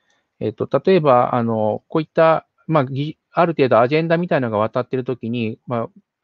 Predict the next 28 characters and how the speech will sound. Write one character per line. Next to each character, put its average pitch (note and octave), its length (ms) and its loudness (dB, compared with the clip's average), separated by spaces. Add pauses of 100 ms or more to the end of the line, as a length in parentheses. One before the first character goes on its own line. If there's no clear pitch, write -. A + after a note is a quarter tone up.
例 D#3 60 -2
え - 40 -2
ば B2+ 80 -2
こ E3 160 -2
う F3 60 2
い - 20 2
う F3+ 40 -2
の C#3+ 80 2
を - 20 0
そ C#3 120 0
の D3 80 -4
ま D3 100 -4
ま D3+ 220 -2
コ D3+ 200 -4
ピ A2+ 380 -8 (280)
ー - 40 -20
し - 40 -20
て B2+ 120 -4
き - 120 -12
て、 G#2+ 380 0 (800)
こ - 140 -12
こ D3+ 120 -2
で D#3 100 0
そ E3+ 120 0
の E3 80 2
ま E3 160 2
ん E3 120 0
ま E3 260 2